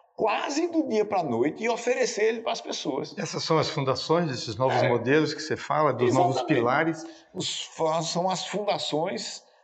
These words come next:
Speaker 1: pros futuros digitais, baseado em plataformas. Plataformas digitais que qualquer um pode escrever, inclusive um pequeno negócio.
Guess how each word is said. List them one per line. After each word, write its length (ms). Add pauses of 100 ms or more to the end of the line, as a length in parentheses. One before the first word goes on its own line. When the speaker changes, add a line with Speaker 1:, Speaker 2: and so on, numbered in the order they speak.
(300)
Speaker 1:
pros 200
futuros 500
digitais, 840 (240)
baseado 460
em 120
plataformas. 1000 (720)
Plataformas 600
digitais 580
que 120
qualquer 300
um 240
pode 220
escrever, 540
inclusive 380
um 80
pequeno 300
negócio. 500